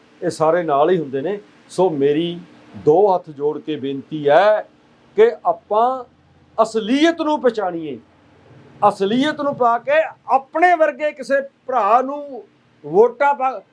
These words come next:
ਦੇਖੋ ਐਮ ਪੀ ਵੋਟਾਂ ਨੇ ਬਣਾਉਣਾ ਹੈ। ਕੋਈ ਮਹਿਲ ਮਾੜੀਆਂ, ਪੈਸੇ, ਫਲੈਕਸਾਂ, ਇਹ ਤਾਂ ਪੈਸੇ ਨਾਲ ਲੱਗ ਸਕਦੇ ਨੇ, ਪਰ ਤੁਹਾਡੀ ਜਿਹੜੀ ਵੋਟ ਹੈ ਉਹ ਤੁਹਾਡੀ ਮਰਜ਼ੀ ਮੁਤਾਬਕ ਪੈਣੀ।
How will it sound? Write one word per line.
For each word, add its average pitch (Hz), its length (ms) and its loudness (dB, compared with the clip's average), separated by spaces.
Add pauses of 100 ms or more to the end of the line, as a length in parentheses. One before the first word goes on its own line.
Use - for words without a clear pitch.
(220)
ਦੇਖੋ 302 460 4 (140)
ਐਮ 277 200 -4
ਪੀ 320 220 -2
ਵੋਟਾਂ 262 380 -2
ਨੇ 254 100 -2
ਬਣਾਉਣਾ 208 320 -4
ਹੈ। 143 140 -12 (1200)
ਕੋਈ 320 340 4
ਮਹਿਲ 285 580 2
ਮਾੜੀਆਂ, 262 720 -2 (480)
ਪੈਸੇ, 269 520 0
ਫਲੈਕਸਾਂ, 269 800 -2 (520)
ਇਹ 302 100 0
ਤਾਂ 302 200 0
ਪੈਸੇ 254 320 -6
ਨਾਲ 277 200 -4
ਲੱਗ 294 140 2
ਸਕਦੇ 285 360 -2
ਨੇ, 233 240 0 (960)
ਪਰ 247 180 4
ਤੁਹਾਡੀ 220 540 -2
ਜਿਹੜੀ 226 220 -2
ਵੋਟ 226 460 4
ਹੈ 170 260 -2 (200)
ਉਹ 233 120 2
ਤੁਹਾਡੀ 196 320 -6
ਮਰਜ਼ੀ 170 400 -6
ਮੁਤਾਬਕ 143 460 -4
ਪੈਣੀ। 101 220 -14